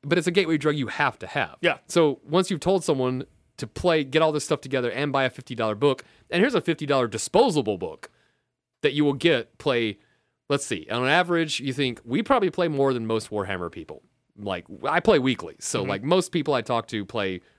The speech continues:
Speaker 1: once or twice a month. That means per this General's Handbook, you're gonna get, unless you're a tournament player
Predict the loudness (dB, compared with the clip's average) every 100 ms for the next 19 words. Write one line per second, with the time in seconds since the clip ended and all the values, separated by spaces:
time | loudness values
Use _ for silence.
0 | _ -2 -2 -2 -6 -6 -6 -12 -12 -16
1 | _ _ _ -2 0 2 0 -2 0 2
2 | 2 0 0 -4 -6 -2 -2 -2 -4 -4
3 | -6 -4 -2 0 -2 -2 -2 -2 -2 -4
4 | -4 -6 -8 -4 -2 -2 -4